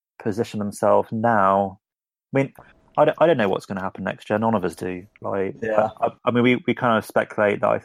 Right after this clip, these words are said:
Speaker 1: well, I will speculate myself, um, that, um, Microsoft is gonna wait this time, let Sony go first, announce what they're doing with P S, I presume, five,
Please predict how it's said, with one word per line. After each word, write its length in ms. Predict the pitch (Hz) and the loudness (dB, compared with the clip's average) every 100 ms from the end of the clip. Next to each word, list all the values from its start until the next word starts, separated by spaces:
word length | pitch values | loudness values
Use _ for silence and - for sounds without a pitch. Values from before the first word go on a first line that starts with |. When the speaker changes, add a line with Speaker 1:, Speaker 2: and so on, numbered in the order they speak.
| - | -6
Speaker 1:
well, 240 | 101 92 - _ _ | -4 -4 -8 _ _
I 100 | 120 | 2
will 140 | 117 95 | 2 2
speculate 440 | - - - 98 | -2 0 0 0
myself, 400 | - - 113 113 _ _ _ - | -2 -6 -6 -6 _ _ _ -8
um, 280 | 101 98 98 | -6 -6 0
that, 220 | 107 101 _ _ _ _ _ - | 0 0 _ _ _ _ _ 0
um, 800 | 104 104 98 95 95 98 95 - _ - - _ _ _ _ _ _ _ _ _ _ _ _ - - _ _ | 2 4 4 0 -10 -12 -16 -20 _ -18 -18 _ _ _ _ _ _ _ _ _ _ _ _ -18 -18 _ _
Microsoft 360 | 117 113 - - | -2 -2 -2 -6
is 80 | 104 | -2
gonna 200 | 107 104 | 2 4
wait 260 | 104 113 | 4 2
this 180 | 113 110 | 0 -4
time, 460 | - 110 113 113 113 _ | -2 0 0 -4 -12 _
let 160 | 117 - | -4 -4
Sony 340 | - 110 107 | -4 -2 0
go 180 | 104 104 | 0 0
first, 420 | 98 110 107 110 | 0 2 4 6
announce 440 | - - 104 101 - | 4 4 2 0 -4
what 120 | - | -8
they're 200 | 107 - | -8 -6
doing 120 | 104 104 | -6 -6
with 140 | 101 | -6
P 100 | 107 | -2
S, 340 | 101 - - _ _ _ - | -2 -2 -16 _ _ _ -10
I 20 | |
presume, 340 | - 98 101 95 | -6 -4 -4 -2
five, 420 | - 98 107 | 0 2 0